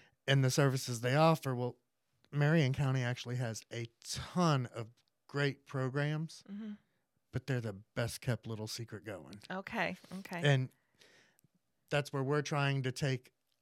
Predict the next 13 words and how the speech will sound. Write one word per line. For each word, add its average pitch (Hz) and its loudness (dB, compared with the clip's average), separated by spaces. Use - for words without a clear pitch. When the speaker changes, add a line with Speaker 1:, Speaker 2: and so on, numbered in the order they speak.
Speaker 1:
our 147 4
part 131 0
and 120 -2
get 135 0
the 120 -2
word 139 4
out. 110 0
We, 139 4
uh, 123 2
partner 143 0
with 151 0
P 151 -2
flag, 123 -4